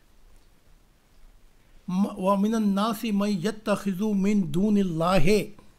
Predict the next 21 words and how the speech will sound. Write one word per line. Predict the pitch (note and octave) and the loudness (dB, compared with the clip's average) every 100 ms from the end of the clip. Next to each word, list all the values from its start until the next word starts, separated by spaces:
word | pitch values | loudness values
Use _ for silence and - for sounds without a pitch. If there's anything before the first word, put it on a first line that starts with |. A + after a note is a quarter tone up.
| _ - - - - - | _ -4 -4 -4 -8 -2
अंदादन | G3 E3+ - C4+ E4+ E4 D4 | -2 0 4 8 8 8 4
युहिब्बूनहुम | B3 A#3 D#3 D#4+ - - E4+ E4+ D4 A3+ A#3 A3 | 2 2 4 4 4 4 6 6 4 2 0 -4
का | G#3 | -6
हुब्बिल्लाह।" | E3 G#3+ A#3+ G3+ G3 F3 E3 G#3 F#3+ C#3 - - - - - - - | -6 -6 -8 -6 -6 -2 2 4 4 0 -14 -20 -20 -20 -20 -20 2
जब | F3 G4 G#4 - | 10 10 10 6
तूने | G4+ G4+ F#4+ | 6 8 8
मेरी | F4 F#4+ G4 | 6 6 6
मोहब्बत | F#4+ E4+ E4+ - F#4 F#4+ | 8 6 6 4 -2 0
में | F#4 D#4 A#3 - - - - | 4 4 2 -6 -20 -20 -16
सख्त | - - E4+ G#4+ - - - | -6 4 8 8 6 -6 2
कदम | F4 F#4 F4+ | 4 6 4
ले | C4 A#3+ G4 A4 G#4 | 2 8 10 12 12
लिया | F4+ | 12
है, | D#4+ B3 D#4+ C#4 - - - - - - - | 12 12 12 12 8 -6 -16 -16 -16 6 10
तो | - F#4 E4+ | 12 12 8
फिर | - - - - A4+ F4 - | 4 8 12 12 12 10 10
क्या | C#4 C#4+ | 10 12
बातें | C4+ - A3 | 10 6 4
करता | G3 - E3 | 2 -4 -6
है | D#3 | -8
मुझसे, | - - | -12 -16